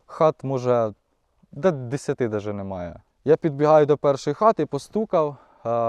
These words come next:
не відкрили, до другої хати підходжу, стукаю, кажуть: «Хлопці, уходьте отсюда, бо у нас діти, е,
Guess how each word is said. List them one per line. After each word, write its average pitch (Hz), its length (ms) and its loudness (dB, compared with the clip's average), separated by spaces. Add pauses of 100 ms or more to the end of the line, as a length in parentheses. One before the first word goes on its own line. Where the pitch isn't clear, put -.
(260)
не 123 200 -6
відкрили, 156 580 0
до 135 100 -2
другої 143 260 0
хати 131 280 -4
підходжу, 139 680 -4
стукаю, 131 560 -2
кажуть: 127 360 -4
«Хлопці, 135 380 -4
уходьте 160 440 -2
отсюда, 135 440 -2
бо 120 320 -2
у 110 160 -8
нас 120 260 -6
діти, 143 340 -6
е, 131 60 -2